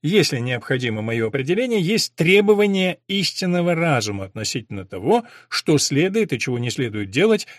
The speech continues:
ради, возможно, более продолжительного сохранения жизни и телесного здоровья.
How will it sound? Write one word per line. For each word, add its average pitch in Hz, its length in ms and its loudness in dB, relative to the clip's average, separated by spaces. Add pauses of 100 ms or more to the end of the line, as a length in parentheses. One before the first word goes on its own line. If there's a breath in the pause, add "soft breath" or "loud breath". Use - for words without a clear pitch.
ради, 190 300 2
возможно, 160 580 2
более 120 480 2
продолжительного 120 880 -2
сохранения 113 560 -4
жизни 139 380 -2
и - 20 -8
телесного 110 500 -6
здоровья. 98 480 -10